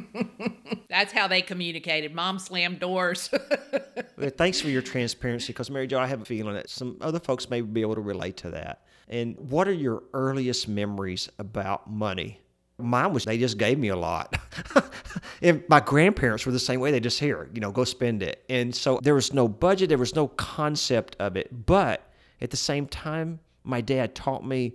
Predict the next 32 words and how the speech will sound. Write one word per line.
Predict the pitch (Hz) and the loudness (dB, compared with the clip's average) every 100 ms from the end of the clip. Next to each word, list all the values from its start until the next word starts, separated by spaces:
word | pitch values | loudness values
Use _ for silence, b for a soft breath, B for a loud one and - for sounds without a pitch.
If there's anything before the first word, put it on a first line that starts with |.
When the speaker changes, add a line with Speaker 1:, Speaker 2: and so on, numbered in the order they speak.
| - | -4
Speaker 2:
that | 95 | -4
free | - - 139 127 | -6 0 2 4
enterprise | 127 123 131 113 95 | 2 0 0 0 0
is | 104 | -4
absolutely | 92 120 - 120 113 87 85 | -2 -2 -2 0 0 -2 -6
awesome. | 107 101 - 160 156 156 _ _ _ _ - | -6 -4 -2 -2 -2 -6 _ _ _ _ -4
And | 120 117 107 | 0 2 0
so | 107 - 127 113 107 101 | -2 0 2 2 0 -2
I | 113 | -2
was | 117 113 | 0 0
always | - 131 139 127 | 2 4 6 4
trying | - 147 123 | 0 -2 0
to | 104 | 0
make | 101 107 131 - | 0 2 2 0
money | 107 98 92 101 - | -4 -4 -6 -10 -4
at | 110 - | -2 -2
the | |
same | 104 117 101 101 | -2 0 0 0
time. | - 92 85 90 - _ _ _ _ _ 123 | -2 -2 -4 -8 -14 _ _ _ _ _ -8
Do | 123 | -4
you | 156 185 | -2 0
have | 196 175 170 147 - | 2 4 4 2 -4
any | 156 156 165 - | 0 2 2 0
unhappy | 139 139 117 156 151 120 | -2 -2 0 0 0 0
memories | 104 104 101 98 92 | 0 0 0 -2 -2
about | 95 95 98 | -4 -4 -4
money | 95 92 | -4 -4
from | - 92 | -6 -6
your | 90 | -6
childhood | - - 95 85 92 - 98 - - | -6 -6 -4 -6 -10 -8 -6 -6 -10
until | - - 104 90 | -10 -6 -4 -4
now? | 95 92 - | -4 -8 -10